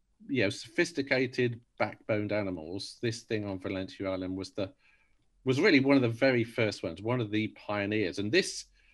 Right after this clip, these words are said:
whereas a lot of fossils, they're carcasses, they're the remains of dead things.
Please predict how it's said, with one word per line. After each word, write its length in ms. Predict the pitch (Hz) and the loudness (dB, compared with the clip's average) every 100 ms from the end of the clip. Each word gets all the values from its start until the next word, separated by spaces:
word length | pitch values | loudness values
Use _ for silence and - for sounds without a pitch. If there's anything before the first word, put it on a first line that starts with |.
| _ _ _ _ _ - | _ _ _ _ _ 4
whereas 260 | 214 190 | 4 6
a 60 | 160 | 4
lot 180 | 214 196 | 4 2
of 60 | |
fossils, 480 | - 147 - 127 - | 0 0 0 -2 -4
they're 260 | 123 135 120 - | 0 0 0 -2
carcasses, 640 | - 151 135 117 87 73 | 4 4 4 0 -6 -2
they're 220 | 104 98 | 0 0
the 160 | 95 104 | 0 2
remains 400 | 104 110 120 107 | 2 4 2 2
of 140 | 92 95 | -2 0
dead 240 | 101 101 - | 0 0 -4
things. 440 | 104 76 76 - | -4 -4 -12 -18